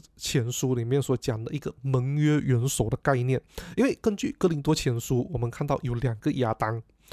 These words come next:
一个是首先的亚当，一个是末后的亚当。首先的亚当用泥土造的，啊，是所有后裔的样式，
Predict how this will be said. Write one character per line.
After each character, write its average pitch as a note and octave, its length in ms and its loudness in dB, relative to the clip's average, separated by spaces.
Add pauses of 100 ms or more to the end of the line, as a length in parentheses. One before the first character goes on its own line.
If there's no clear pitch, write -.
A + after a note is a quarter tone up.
(120)
一 F#3+ 60 0
个 G#3+ 120 6
是 G#3+ 100 4
首 C3 300 4
先 D3+ 220 2
的 E3 100 0
亚 A#2+ 180 0
当， B2+ 240 -2
一 D3 60 -6
个 C#3+ 100 0
是 C#3+ 120 2
末 D3+ 260 4
后 C#3 140 2
的 B2+ 120 0
亚 A2 180 -4
当。 A2 220 -6 (360)
首 D#3 180 6
先 G#2+ 180 4
的 C#3 120 4
亚 A#2+ 160 2
当 B2+ 240 0 (180)
用 C#3 140 2
泥 B2+ 100 -2
土 A#2+ 160 -6
造 A#2+ 220 0
的， B2 120 -2 (120)
啊， A#2+ 120 -4
是 C#3+ 140 -4
所 D3 320 2
有 D3 160 2
后 D#3+ 260 2
裔 D3 80 2
的 C3 100 0
样 B2+ 220 -2
式， - 240 -4